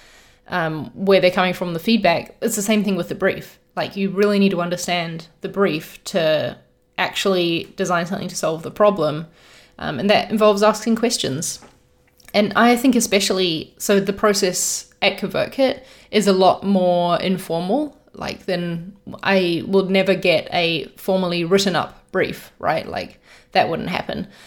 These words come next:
So for me, getting on a call with the stakeholder of the project, like, whoever is needing this thing that I'm doing, and talking to them about it is so useful, because people will try and be helpful and tell you, "Hey, this is the exact, like, deliverable that I need," you know,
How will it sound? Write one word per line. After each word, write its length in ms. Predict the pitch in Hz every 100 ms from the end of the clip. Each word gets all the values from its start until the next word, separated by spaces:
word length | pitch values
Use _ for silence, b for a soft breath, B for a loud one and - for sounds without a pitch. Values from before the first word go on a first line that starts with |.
| B
So 400 | - 185 165 151
for 140 | - 208
me, 260 | 220 214
getting 260 | 196 196 190
on 100 | 165
a 60 | -
call 440 | - 214 208 180
with 340 | 175 175 -
the 100 | -
stakeholder 500 | 190 196 165 190 175
of 60 | 170
the 60 | 151
project, 560 | - 196 185 151 -
like, 160 | - -
whoever 380 | 190 185 180 175
is 180 | 165
needing 440 | 175 180 180 160 165
this 160 | 170
thing 180 | - 180
that 80 | 170
I'm 120 | 165
doing, 380 | 165 160 151 165 - b b b
and 340 | 180 165 160
talking 300 | - 233 240
to 80 | 202
them 120 | 185
about 280 | 156 131 -
it 160 | - - -
is 420 | 180 160 156 -
so 220 | - - 214
useful, 480 | 151 104 - 92
because 500 | 185 190 196 160 165 - B B B
people 560 | - 233 254 240 208 -
will 160 | 226 214
try 200 | 208 190
and 80 | 196
be 100 | 175
helpful 400 | 175 - 175 170
and 120 | 165
tell 200 | 185 165
you, 100 | 175
"Hey, 180 | 208 208
this 160 | 196
is 80 | 190
the 120 | 180
exact, 540 | 170 170 180 - - -
like, 220 | 160 -
deliverable 520 | 180 196 185 156 156
that 80 | 151
I 100 | 156
need," 520 | 175 180 151 185 196 -
you 100 | 185
know, 260 | 113 202